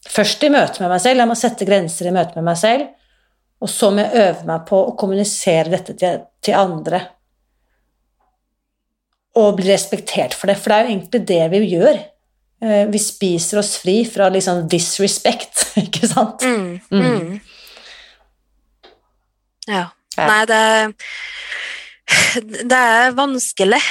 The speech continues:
Speaker 2: for at, eh, ehm, jeg tror at du, du,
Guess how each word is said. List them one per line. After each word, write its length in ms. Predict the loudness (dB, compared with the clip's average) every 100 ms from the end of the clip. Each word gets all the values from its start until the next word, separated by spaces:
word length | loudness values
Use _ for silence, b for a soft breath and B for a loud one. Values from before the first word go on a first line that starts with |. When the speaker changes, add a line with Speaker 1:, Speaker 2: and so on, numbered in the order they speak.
| B
Speaker 2:
for 240 | -4 0 0
at, 320 | 0 _ 2
eh, 260 | 4 2 -2 _ _ -6
ehm, 680 | 0 2 4 2 -2 -8 -12 b b _ -20 B B
jeg 160 | -4 2
tror 160 | 4
at 180 | 4 2
du, 380 | 0 2 0 -2
du, 580 | -2 2 2 0 -2